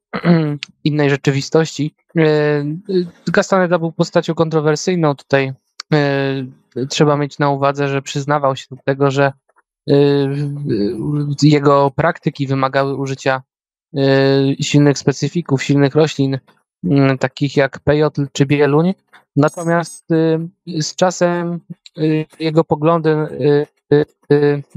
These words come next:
ewoluowały. On potem twierdził, że, że właściwie, y, stara się odcinać od tych, y, psychodelików, żeby nie uszkodzić swojej, swojego ciała energetycznego, y, z tego, co wyczytałem. Y, <clears throat> takie jego,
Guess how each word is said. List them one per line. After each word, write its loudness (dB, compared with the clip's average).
ewoluowały. 2
On 0
potem -4
twierdził, -2
że, 0
że 2
właściwie, 0
y, 0
stara 0
się -2
odcinać -2
od -4
tych, -2
y, 2
psychodelików, 2
żeby 2
nie 4
uszkodzić -2
swojej, -2
swojego 0
ciała 2
energetycznego, -6
y, -8
z -12
tego, 2
co -2
wyczytałem. -2
Y, 2
<clears throat> -2
takie 0
jego, 0